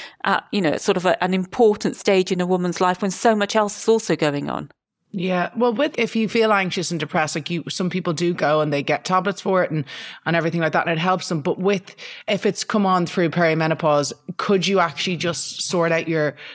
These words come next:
Speaker 2: your levels and that would help your mood and everything?
Speaker 1: Yeah, that's, that's a good point because, you know, things like, actually things like a hormone replacement therapy could probably be the best course of action rather than antidepressants, because with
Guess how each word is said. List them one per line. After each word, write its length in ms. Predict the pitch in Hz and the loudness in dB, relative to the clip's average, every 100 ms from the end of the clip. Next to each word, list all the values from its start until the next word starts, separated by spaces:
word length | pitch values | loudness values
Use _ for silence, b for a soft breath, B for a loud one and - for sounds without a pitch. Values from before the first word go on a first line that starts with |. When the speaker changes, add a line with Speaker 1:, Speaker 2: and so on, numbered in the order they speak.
| B | B
Speaker 2:
your 140 | 165 165 | -2 2
levels 480 | 175 180 156 147 | 2 2 -2 -2
and 120 | 165 156 | -2 0
that 140 | - | -2
would 120 | 160 | -4
help 300 | 160 156 151 | -2 -2 -2
your 120 | 160 | -2
mood 320 | 156 156 175 160 | -2 2 2 0
and 80 | |
everything? 400 | 131 120 131 - - B B B - | -4 -6 -8 -10 -14 B B B -2
Speaker 1:
Yeah, 360 | 294 330 208 - | 4 4 2 0
that's, 260 | 233 - 208 | -2 -2 -2
that's 280 | 233 - | 0 0
a 40 | 240 | 0
good 180 | 226 - | -2 0
point 220 | 233 180 | -2 -2
because, 400 | 208 208 208 202 | -2 2 2 2
you 60 | 226 | 0
know, 180 | 180 | 0
things 400 | 185 - 226 208 | -2 -2 0 0
like, 320 | 208 190 185 - B B - | 0 0 0 -8 B B -4
actually 380 | 190 - 196 185 | -4 -2 0 0
things 260 | 202 185 | 0 0
like 140 | 185 - - | -2 -2 -6
a 60 | 180 | -6
hormone 340 | 175 208 190 | 0 0 2
replacement 540 | 170 170 220 214 190 - | 0 0 0 0 -4 -2
therapy 500 | 160 165 170 170 - - - | -2 0 -2 -2 -4 -16 -6
could 240 | - 185 | -2 -2
probably 400 | - 196 175 175 | 0 -2 0 -2
be 260 | 170 170 170 B B - | 2 2 0 B B -6
the 80 | 160 | 0
best 500 | 214 214 - - - | 0 0 -8 -14 0
course 260 | 214 170 | 0 2
of 80 | 170 | 0
action 380 | 160 - 196 175 | 0 -2 -4 0
rather 240 | 175 165 | 0 2
than 100 | 170 | 0
antidepressants, 800 | 170 165 - 190 - 208 - - - | 0 -2 -4 -4 -2 -2 -2 -8 -6
because 300 | 202 214 208 B B B B _ - | 0 0 0 B B B B _ -4
with 300 | 202 302 285 | 2 2 2